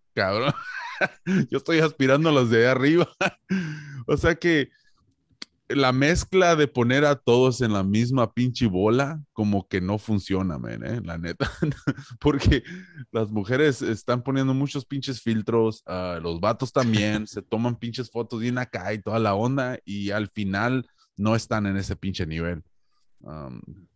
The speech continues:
Speaker 1: pero aparentan bien machín, y ya después con el tiempo, obviamente, si quiere una mujer tener una relación, se van a dar cuenta, ¿no? Pero, um, eh, yo creo que hay cabrones que sí saben hacer la bien machín <laughs> como ese güey. Al rato van a estar un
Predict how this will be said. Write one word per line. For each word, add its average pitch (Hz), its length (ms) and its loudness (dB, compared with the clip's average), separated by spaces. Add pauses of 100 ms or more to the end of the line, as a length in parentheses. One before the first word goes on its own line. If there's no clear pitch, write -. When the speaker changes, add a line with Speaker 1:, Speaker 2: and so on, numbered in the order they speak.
(180)
Speaker 1:
pero 101 160 0
aparentan 107 480 0
bien 107 140 4
machín, 131 580 0
y 90 120 -2
ya 92 100 2
después 95 320 -2
con 95 180 -4
el 87 100 -6
tiempo, 95 260 -4
obviamente, 92 380 -2
si - 180 -18
quiere 92 240 -6
una 90 160 -4
mujer 90 340 -8
tener 90 180 -8
una 90 140 -2
relación, 85 500 -6
se - 80 -14
van 82 160 -8
a 78 60 -8
dar 65 180 -14
cuenta, 90 280 -6
¿no? 90 140 -10 (680)
Pero, 78 440 -2
um, 64 600 -10
eh, 80 180 -10
yo 87 120 -10
creo 98 180 -10
que 82 260 -8 (840)
hay 107 120 0
cabrones 98 380 0
que 92 100 -6
sí 87 140 -4
saben 92 200 0
hacer 82 200 -2
la 90 80 2
bien 90 160 0
machín 110 340 2
<laughs> - 0 -
como 131 240 2
ese 143 200 4
güey. 123 200 2 (640)
Al 185 960 -6
rato 120 200 2
van 135 120 4
a 135 40 2
estar 143 180 2
un 139 80 4